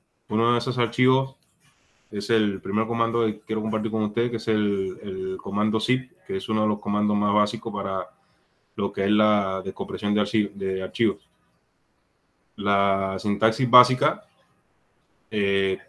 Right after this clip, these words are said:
para casi todo lo que es compresión y descompresión de archivos,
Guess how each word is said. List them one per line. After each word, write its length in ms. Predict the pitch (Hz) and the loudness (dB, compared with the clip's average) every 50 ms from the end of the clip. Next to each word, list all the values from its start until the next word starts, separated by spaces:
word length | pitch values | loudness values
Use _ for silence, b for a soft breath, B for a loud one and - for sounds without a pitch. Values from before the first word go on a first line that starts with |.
| _ _ _ - - | _ _ _ -12 -4
para 340 | 104 95 98 98 95 95 92 | -2 0 2 2 2 2 2
casi 240 | 110 110 - 123 113 | 0 0 0 2 2
todo 120 | 123 120 | 4 4
lo 100 | 117 107 | 4 4
que 80 | 120 117 | 2 0
es 100 | 113 - | 0 0
compresión 760 | - 117 107 107 104 95 - 98 92 - - 113 113 120 120 | -2 0 2 2 2 0 -2 -4 -4 0 0 0 2 2 2
y 480 | 110 107 101 98 98 95 95 95 95 95 | 0 0 0 0 -2 -4 -4 -4 -4 -6
descompresión 420 | 92 - - 95 98 - 104 107 | -6 -8 -10 -10 -6 -4 -2 0
de 60 | 110 | 0
archivos, 400 | 107 107 - 117 117 127 135 131 | -2 0 0 2 2 2 0 -2